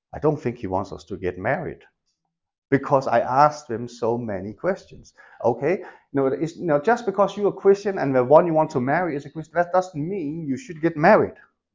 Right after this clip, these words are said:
Because, uh, imagine if you are supposed to be called as a missionary,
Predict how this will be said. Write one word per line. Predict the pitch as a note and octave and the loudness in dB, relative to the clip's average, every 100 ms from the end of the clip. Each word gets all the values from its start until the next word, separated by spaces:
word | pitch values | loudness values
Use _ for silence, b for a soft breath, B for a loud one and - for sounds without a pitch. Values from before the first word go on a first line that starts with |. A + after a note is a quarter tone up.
| _ _ _ _ _ _ _ _ _ _ _ _ - | _ _ _ _ _ _ _ _ _ _ _ _ 4
Because, | F3+ G3+ F#3+ | 6 8 6
uh, | D#3 C#3 - | 6 0 0
imagine | E3 F#3+ A#3 F#3 | 2 2 0 -2
if | D3 | -4
you | F3+ A3+ | 0 -2
are | |
supposed | F3 E3 F#3 F#3 - | -2 2 2 2 -4
to | D3 | -4
be | D3 | -6
called | - D3 D#3 | 0 2 4
as | C3 C3+ | 0 -4
a | |
missionary, | C#3+ G3+ - D3+ D#3 G3+ | -2 -2 -2 -2 0 0